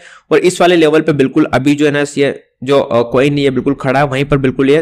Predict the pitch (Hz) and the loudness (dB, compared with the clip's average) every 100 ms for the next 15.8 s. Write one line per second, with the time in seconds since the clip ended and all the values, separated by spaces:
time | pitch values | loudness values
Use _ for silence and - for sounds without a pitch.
0 | 127 131 127 127 156 123 117 120 127 113 | 0 -4 -4 -4 -2 0 -2 -2 -4 -2
1 | 107 107 - 156 196 208 196 - 185 135 | -4 -4 0 2 2 2 0 2 0 2
2 | 156 156 147 135 113 - 90 82 _ _ | 0 2 0 0 0 -2 -8 -10 _ _
3 | _ _ _ _ 135 147 180 180 - 175 | _ _ _ _ 0 4 4 2 2 0
4 | 139 156 156 160 143 139 147 151 147 135 | 2 0 2 0 0 0 0 0 -2 0
5 | 143 156 190 - _ 135 151 175 156 156 | 2 2 0 -2 _ -2 0 2 0 0
6 | 156 151 143 147 135 147 143 135 - - | -2 -2 -2 -2 0 -2 -2 -2 -2 -4
7 | - 147 135 143 127 117 147 165 - - | -6 -4 -2 -2 -2 0 -2 -2 -10 -20
8 | - - _ _ _ _ - 135 151 123 | -20 -20 _ _ _ _ -2 0 0 0
9 | 135 147 156 - 123 135 135 127 123 135 | 0 0 0 -2 -4 -2 -2 0 0 -2
10 | 139 139 120 135 - 139 123 120 127 131 | -2 -2 -2 -2 -2 -2 0 -2 -4 -4
11 | 135 131 - _ _ _ - 127 147 190 | -4 -6 -10 _ _ _ -8 0 2 4
12 | 170 165 165 - 156 151 180 - _ _ | 4 2 0 2 2 2 0 -6 _ _
13 | _ _ _ _ _ _ _ - 135 170 | _ _ _ _ _ _ _ -2 2 2
14 | 185 - 160 185 175 156 151 175 151 151 | 2 0 0 0 0 -2 -2 0 2 2
15 | 139 127 131 123 113 - 107 107 | -2 -2 -4 -4 -8 -6 -6 -8